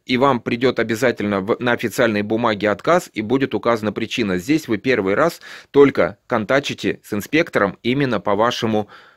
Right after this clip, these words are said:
делу. До этого вы не можете контачить с инспектором, потому что вы не можете приехать,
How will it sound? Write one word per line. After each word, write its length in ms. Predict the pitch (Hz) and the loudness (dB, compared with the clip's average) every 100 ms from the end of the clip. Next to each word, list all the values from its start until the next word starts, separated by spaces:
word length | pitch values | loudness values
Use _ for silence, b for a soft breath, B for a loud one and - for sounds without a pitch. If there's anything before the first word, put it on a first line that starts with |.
| B | B
делу. 480 | - 98 117 92 82 - _ | -6 2 4 4 0 -6 _
До 240 | 90 101 143 | -4 2 4
этого 320 | 151 143 135 | 4 2 2
вы 140 | 131 | 2
не 100 | 135 | 0
можете 320 | 147 143 - - | 2 0 -2 -4
контачить 460 | 98 98 90 - | -2 -2 -4 -6
с 40 | 98 | -10
инспектором, 520 | 95 98 90 85 87 | -4 -4 -2 -4 -4
потому 280 | 92 101 123 | -2 -2 -2
что 160 | - | -4
вы 120 | 101 123 | -2 0
не 100 | 107 | 0
можете 420 | 110 117 110 104 | -2 -2 -4 -4
приехать, 580 | 110 107 107 107 90 | -2 0 0 -2 -6